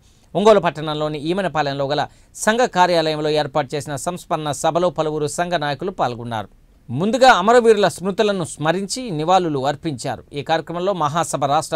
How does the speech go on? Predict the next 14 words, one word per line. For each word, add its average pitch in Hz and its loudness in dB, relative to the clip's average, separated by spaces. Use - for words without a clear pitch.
అధ్యక్షుడు 147 -6
పాలడుగు 147 0
విజయేంద్ర 139 -2
బహుజన, 147 -2
దళిత 226 2
సాహిత్య 180 2
వేదిక 165 0
అధ్యక్షుడు 156 -4
మన్నం 156 -2
ప్రసన్నబాబు, 156 0
మహాసభ 156 0
జిల్లా 156 0
ప్రధాన 156 0
కార్యదర్శి 147 -4